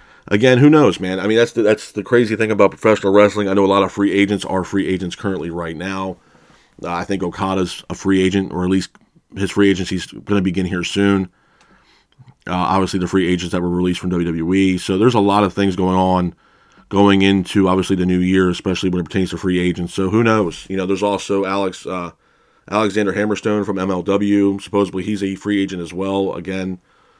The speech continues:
who knows where he's gonna show up, whether it's T N A, A E W, W W E. You know, and that's one of the craziest things about pro wrestling, man. You never know who's gonna show up, where, or when. So,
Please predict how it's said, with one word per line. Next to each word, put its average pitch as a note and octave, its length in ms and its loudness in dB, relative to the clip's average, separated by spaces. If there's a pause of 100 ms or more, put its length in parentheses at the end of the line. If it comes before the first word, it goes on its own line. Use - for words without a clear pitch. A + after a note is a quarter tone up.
(120)
who G#2+ 120 2
knows G#2+ 200 6
where G#2 120 4
he's G2+ 140 0
gonna G2+ 140 0
show G2+ 260 2
up, G2+ 200 2
whether F#2+ 200 -2
it's F2 160 -8
T G2+ 200 -4
N F#2+ 120 -2
A, F#2 340 -4
A F2+ 60 -10
E F#2+ 200 -6
W, F#2 300 -6
W F2+ 220 -6
W F2+ 220 -6
E. F#2 280 -6 (800)
You F#2 60 -8
know, F2 240 -6 (120)
and F#2 80 -4
that's G2 160 2
one G2+ 80 4
of F#2+ 60 2
the F2 120 -2
craziest F#2+ 420 0
things F#2+ 180 0
about F2 220 -4
pro F#2 120 -2
wrestling, F2+ 400 -4
man. F2 140 -4
You F2+ 100 -2
never F#2 180 0
know F#2 80 0
who's F#2 140 -2
gonna F2 140 -4
show F#2 260 -2
up, F2+ 220 -2
where, F#2 320 -2
or F2 240 -2
when. E2 420 -4
So, E2 440 -4